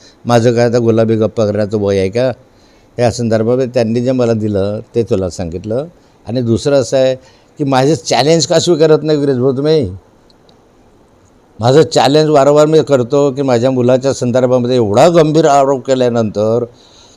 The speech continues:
तुमची पत असेल, किंमत असेल, ताकद असेल, सरकारमध्ये खरं असेल, नाही तर मी समजेल की तुमची सरकारमध्ये काही किंमत नाही, नुसता बडबड करतो. जा ना, सीबीआय, सीबीआयची इन्क्वायरी लावा ना.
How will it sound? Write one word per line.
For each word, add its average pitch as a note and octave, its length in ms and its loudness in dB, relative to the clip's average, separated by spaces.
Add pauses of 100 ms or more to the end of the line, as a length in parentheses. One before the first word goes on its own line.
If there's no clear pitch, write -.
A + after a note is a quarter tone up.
तुमची C3+ 240 2
पत E3+ 360 2
असेल, C#3+ 400 2
किंमत D3+ 420 -2
असेल, B2 460 0
ताकद C#3+ 340 0
असेल, B2+ 420 0 (260)
सरकारमध्ये C#3+ 600 0
खरं C3+ 180 0
असेल, C#3 260 2
नाही C3+ 160 -2
तर C#3+ 60 -2
मी C#3 120 -2
समजेल C3 380 -2
की C3+ 80 -4
तुमची C3 300 -8
सरकारमध्ये B2+ 560 -2
काही C#3+ 360 4
किंमत C3+ 300 0
नाही, A#2 140 -2
नुसता A#2+ 260 0
बडबड A#2 320 2
करतो. F#2+ 320 -2 (760)
जा E3+ 160 4
ना, D3 300 0
सीबीआय, C#3 480 0 (260)
सीबीआयची D3+ 500 2
इन्क्वायरी D3 380 2
लावा D3 120 4
ना. C3 320 0